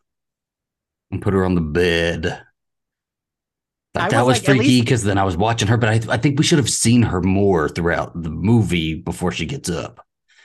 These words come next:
Speaker 2: Well, also, again, they're playing fast and loose. She should be dead. That's how they kill deadites.
Speaker 1: Mm-hmm.
Speaker 2: Like, it didn't make sense that the sister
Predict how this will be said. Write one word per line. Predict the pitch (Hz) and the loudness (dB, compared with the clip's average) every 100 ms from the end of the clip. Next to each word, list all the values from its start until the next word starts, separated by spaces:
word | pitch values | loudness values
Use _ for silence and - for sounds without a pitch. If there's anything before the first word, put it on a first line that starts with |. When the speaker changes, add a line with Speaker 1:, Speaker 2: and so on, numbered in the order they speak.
| _ _ | _ _
Speaker 2:
Well, | 190 240 240 - _ _ _ _ _ _ _ | -10 -8 -8 -12 _ _ _ _ _ _ _
also, | 185 185 226 196 147 _ _ _ | -10 -8 -8 -10 -14 _ _ _
again, | 151 151 160 135 | -8 -4 -4 -6
they're | 135 | -12
playing | 110 160 135 | -14 -14 -12
fast | 151 135 - | -10 -10 -10
and | 127 | -14
loose. | 143 151 - _ _ _ _ | -12 -12 -16 _ _ _ _
She | - 269 | -8 -6
should | - 285 | -4 -6
be | 202 | -6
dead. | 185 185 123 | -6 -6 -6
That's | 143 156 | -8 -8
how | 196 | -10
they | 202 | -10
kill | - 180 | -8 -10
deadites. | 127 123 92 _ - - _ | -10 -14 -16 _ -20 -20 _
Speaker 1:
Mm-hmm. | - 135 - - | -4 -2 -2 -6
Speaker 2:
Like, | - 156 | -8 -6
it | 151 | -4
didn't | 185 202 | -6 -6
make | 180 175 | -8 -10
sense | - 147 147 175 | -10 -10 -10 -10
that | - 131 | -12 -14
the | 127 | -14
sister | 123 151 - 131 120 | -16 -14 -14 -14 -14